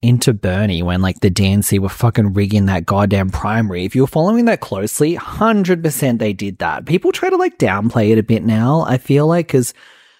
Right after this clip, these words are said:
Bernie supporters get dunked on, and rightfully so, because we kind of bought into, we got bamboozled, basically, including myself. Um, and he was just sheepdogging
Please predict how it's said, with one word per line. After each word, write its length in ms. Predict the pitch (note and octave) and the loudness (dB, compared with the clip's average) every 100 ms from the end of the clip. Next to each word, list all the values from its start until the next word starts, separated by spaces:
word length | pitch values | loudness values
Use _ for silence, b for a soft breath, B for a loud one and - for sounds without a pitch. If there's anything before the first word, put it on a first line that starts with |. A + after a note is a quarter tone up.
| b b | b b
Bernie 560 | C3+ C3 C#3+ D#3+ G3+ G#3 | -6 -2 2 2 2 0
supporters 560 | - G#3+ A3 G3+ G3+ | 0 -2 0 0 0
get 260 | - D#3 F#2 | 2 0 0
dunked 400 | G2+ F#2+ G2+ - | -2 -2 -2 -2
on, 300 | F2+ D#2+ F#2 | -4 -4 -4
and 220 | - C3+ | 0 2
rightfully 500 | C3+ C3 F#2+ D#3+ D3+ | 2 0 0 0 0
so, 480 | C#3 - F2+ F#2 F#2 | 0 -2 -2 0 0
because 720 | F#2+ F#2+ - G2+ F2+ G2+ - B B B B B B _ | -2 -2 0 2 2 2 -2 B B B B B B _
we 140 | C3 | -2
kind 240 | B2+ C3 B2+ | 0 2 2
of 140 | A2 | 0
bought 240 | A2 G#2 | -2 -2
into, 500 | F#2+ F#2+ - G2 E2 - | -2 -4 -4 -4 -4 -6
we 280 | A2 C#3+ D3+ | -6 0 0
got 300 | E3 D#3 - | 2 0 0
bamboozled, 680 | A#2 G#2 G2 F2+ F2+ F2 - | -2 -2 -4 -6 -4 -6 -4
basically, 520 | C2 C2 - - E2 | -4 -2 -4 -6 -4
including 440 | G2 A2+ A#2 G#2+ G#2+ | -4 2 4 4 2
myself. 640 | G2+ - F#2+ C#2+ - - - | 0 -2 -2 -2 -4 -6 0
Um, 420 | B2 B2 A2+ G2 | 4 4 4 0
and 140 | A2+ A#2 | 0 2
he 80 | |
was 140 | B2 A2+ | 2 2
just 160 | C3 | 0
sheepdogging 800 | - G2+ F2+ - F#2 F#2+ F#2+ F2+ | -2 -2 -2 -2 -2 -2 -2 -2